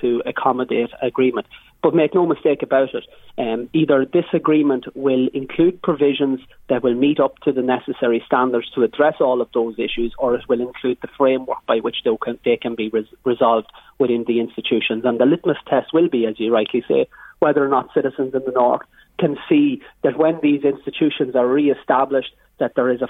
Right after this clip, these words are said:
fundamental reform in terms of how these matters are addressed in order to ensure that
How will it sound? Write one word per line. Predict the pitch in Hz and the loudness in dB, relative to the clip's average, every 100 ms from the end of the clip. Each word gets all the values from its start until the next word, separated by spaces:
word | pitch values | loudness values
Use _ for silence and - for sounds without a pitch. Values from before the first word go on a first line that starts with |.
| - | 0
fundamental | 160 160 147 131 131 117 | 0 0 -2 -2 -2 -4
reform | 120 - 131 123 123 - _ | -6 0 2 4 0 -6 _
in | 123 | -12
terms | - 160 156 139 | -4 -2 0 0
of | 123 | -2
how | 135 120 120 120 - | 0 0 0 -4 -4
these | 127 120 - | -2 -2 -2
matters | 127 117 123 120 - | 0 0 0 -2 -2
are | 127 | -4
addressed | 113 - 123 117 - | -4 0 0 0 -4
in | 127 | -2
order | 127 120 - | 0 0 -4
to | 131 | -4
ensure | 117 - 135 120 117 - - - | -2 -2 0 2 0 -4 -20 -2
that | 127 117 | -2 -2